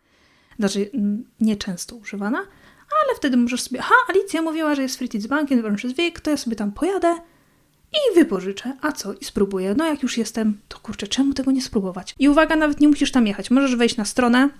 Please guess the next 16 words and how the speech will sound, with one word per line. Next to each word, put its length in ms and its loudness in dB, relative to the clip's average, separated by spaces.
internetową 600 2
i 40 0
sprawdzić, 680 -2
jaki 300 2
sprzęt 360 2
jest 360 -4
aktualnie 460 2
dostępny, 480 0
bo 120 2
to 160 4
działa, 260 4
tak 180 -8
jak 80 -12
powiedziałam, 300 -2
jak 160 0
biblioteka. 680 -2